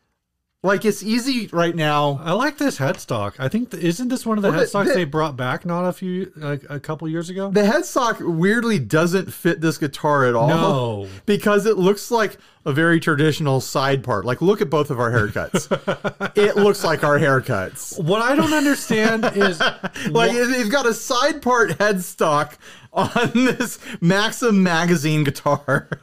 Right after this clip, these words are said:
Speaker 2: I don't understand why this doesn't have, so it's got these, like, the E stamp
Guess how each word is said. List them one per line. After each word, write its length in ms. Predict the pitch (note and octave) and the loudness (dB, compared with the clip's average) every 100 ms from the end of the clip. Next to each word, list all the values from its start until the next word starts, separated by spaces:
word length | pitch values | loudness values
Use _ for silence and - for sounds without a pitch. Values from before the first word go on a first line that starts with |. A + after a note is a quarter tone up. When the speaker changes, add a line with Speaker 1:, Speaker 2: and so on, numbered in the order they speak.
| _ | _
Speaker 2:
I 80 | E3 | -2
don't 200 | A#3 C#4 | 0 0
understand 440 | C#4 B3 A#3 G#3+ F#3 | -2 -2 0 0 2
why 140 | F3+ | 0
this 160 | F3+ - | -2 -2
doesn't 300 | E3+ E3 E3+ | -2 -2 -2
have, 280 | C#3+ D#3 D3+ | -2 -2 -2
so 180 | D#3+ D#3 | 0 0
it's 280 | D#3+ D3 | -2 -6
got 260 | - F#3 G3+ | -4 -4 -2
these, 220 | G3 F#3 | -4 -2
like, 240 | F3 C#3+ - - | -2 -4 -6 -16
the 220 | B2+ C3+ C3 | -6 -6 -4
E 240 | D3 D#3 | -4 -2
stamp 500 | D3 - D#3+ C#3+ - | -4 -4 -4 -4 -6